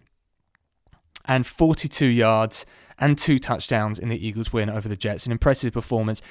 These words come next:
And you know what the best thing about that is? Yes,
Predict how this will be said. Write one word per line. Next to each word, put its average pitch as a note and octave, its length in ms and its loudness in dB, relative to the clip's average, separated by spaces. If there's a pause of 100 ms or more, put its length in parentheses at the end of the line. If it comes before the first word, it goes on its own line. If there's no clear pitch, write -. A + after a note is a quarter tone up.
(160)
And B2+ 160 0
you D3+ 80 4
know E3 100 6
what D#3+ 100 6
the C#3+ 80 0
best D#3 260 2
thing C#3+ 260 0
about C#3+ 240 4
that C#3 140 2
is? C3+ 220 2
Yes, D3 400 4